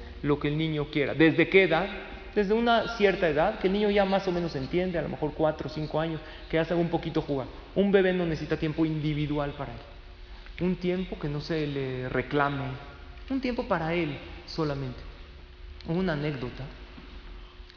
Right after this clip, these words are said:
de dos hermanos. Estos dos hermanos vivían en Estados Unidos. Cuando llegó una edad,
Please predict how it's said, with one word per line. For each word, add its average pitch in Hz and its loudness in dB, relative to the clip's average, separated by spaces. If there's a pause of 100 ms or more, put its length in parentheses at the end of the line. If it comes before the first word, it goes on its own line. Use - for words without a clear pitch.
(120)
de 143 0
dos 160 -2
hermanos. 151 -2 (1200)
Estos 165 -2
dos 165 -2
hermanos 160 -2
vivían 156 -2
en 139 -6
Estados 135 -6
Unidos. 123 -10 (1300)
Cuando 170 -2
llegó 170 0
una 180 0
edad, 139 -4